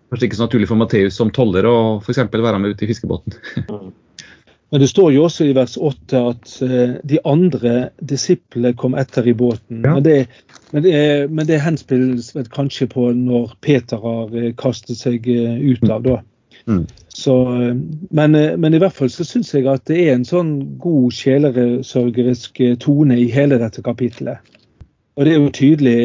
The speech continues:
Speaker 3: at, eh, at det handler om et, eh, ja, både om, eh, disippelskap og lederskap og,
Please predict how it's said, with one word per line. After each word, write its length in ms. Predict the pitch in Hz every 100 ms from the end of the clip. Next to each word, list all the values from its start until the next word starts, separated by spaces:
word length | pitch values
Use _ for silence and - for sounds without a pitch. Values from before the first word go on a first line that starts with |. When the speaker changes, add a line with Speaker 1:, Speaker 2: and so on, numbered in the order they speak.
| 120
Speaker 3:
at, 320 | 127 117 117 139
eh, 840 | 117 117 120 - - 90 85 - -
at 160 | 131 127
det 140 | 127
handler 400 | 123 135 165 127
om 240 | 123 120 123
et, 320 | 131 123 123 _ -
eh, 480 | 139 123 120 117 120 123 - _ 120 - _ _ _ _
ja, 220 | - 123
både 260 | 120 139 135
om, 240 | 131 131
eh, 380 | 131 127 123 123 120 127 - 135
disippelskap 880 | 143 - 151 - 120 - 135 123 120
og 100 | 123
lederskap 800 | 127 131 131 123 - 120 117 -
og, 400 | 117 117 117